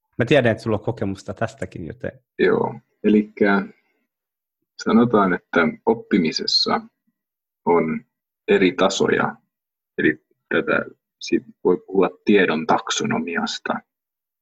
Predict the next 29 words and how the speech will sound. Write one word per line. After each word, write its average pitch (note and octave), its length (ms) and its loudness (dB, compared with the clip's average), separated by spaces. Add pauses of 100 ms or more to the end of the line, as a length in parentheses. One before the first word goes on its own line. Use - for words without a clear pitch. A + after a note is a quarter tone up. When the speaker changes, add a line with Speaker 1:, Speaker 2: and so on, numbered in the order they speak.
(200)
Speaker 1:
Joo. G2+ 320 -8 (360)
Speaker 2:
Ja, - 80 -4
tota, - 440 -2 (500)
alin F3 320 4
taso - 260 -4
tässä - 440 -6
on - 360 -6 (420)
ulkoa - 420 2
muistaminen, - 880 -4
se, - 140 -6
että - 300 -2
sä - 160 -6
toistat F#2 440 2 (160)
sanasta - 480 -2
sanaan, - 360 -2
mitä - 200 -4
sä - 120 -4
oot - 200 -8
kuullut. - 400 -6 (320)
Sit F#2 120 -6
sen A2+ 220 4
jälkeen, D#2+ 640 0 (280)
elikkä - 220 -2
sen A2+ 200 6
jälkeen F#2+ 300 2
tulee E2 240 0
se, G2 160 0
että - 380 -2
sä D#2 100 -8